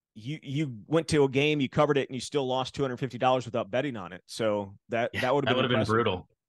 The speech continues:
Speaker 1: That
Speaker 2: Oh,
Speaker 1: would have been
Speaker 2: man.
Speaker 1: impressive.
Speaker 2: Happened to me once before, though. Two thousand fourteen against Northwestern, got a ticket on the way back, lost money that day.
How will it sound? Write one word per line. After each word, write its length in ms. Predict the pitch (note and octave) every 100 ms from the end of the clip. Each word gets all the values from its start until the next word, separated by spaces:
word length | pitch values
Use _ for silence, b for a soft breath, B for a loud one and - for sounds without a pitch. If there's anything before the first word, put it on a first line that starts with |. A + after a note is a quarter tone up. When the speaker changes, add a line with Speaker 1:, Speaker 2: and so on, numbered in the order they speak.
| _ _ _
Speaker 1:
That 120 | A2+ A2
Speaker 2:
Oh, 20 |
Speaker 1:
would 60 |
have 20 | G#2+
been 60 |
Speaker 2:
man. 140 | B2 G2+
Speaker 1:
impressive. 300 | A#2+ A#2 - - _ _ _ _ _
Speaker 2:
Happened 200 | C#3+ E3
to 40 | F3
me 80 | D#3
once 200 | D#3 D#3
before, 340 | D3 D#3+ D#3+
though. 200 | A#2+ A2 G#2+
Two 100 | C#3+
thousand 240 | C3+ B2
fourteen 340 | A2+ B2+ C3+
against 220 | B2 A#2+ A#2
Northwestern, 560 | A2+ A2 A#2 A#2 G2
got 160 | G2+ G2+
a 40 |
ticket 260 | G2 A2+ G#2
on 100 | G2
the 80 | G2
way 120 | G2
back, 340 | G2+ G#2 F#2+ - _ _ -
lost 320 | G#2+ G#2+ -
money 200 | F#2+ D#2
that 180 | C#2 -
day. 220 | A1+